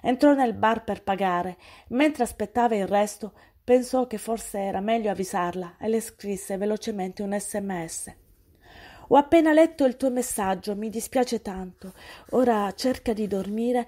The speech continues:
stasera viene il medico con le medicine e la cena. Rimettiti, Valentino." Quando attraversò Campo Santo Stefano, diretto al ponte dell'Accademia per raggiungere Pulcinella in altalena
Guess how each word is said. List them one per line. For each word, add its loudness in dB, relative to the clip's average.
stasera 4
viene -2
il -8
medico -2
con -6
le -4
medicine -6
e -6
la -6
cena. -6
Rimettiti, 0
Valentino." -8
Quando 6
attraversò -2
Campo -4
Santo -8
Stefano, -10
diretto -2
al -2
ponte -4
dell'Accademia -2
per -6
raggiungere -4
Pulcinella -2
in -2
altalena -2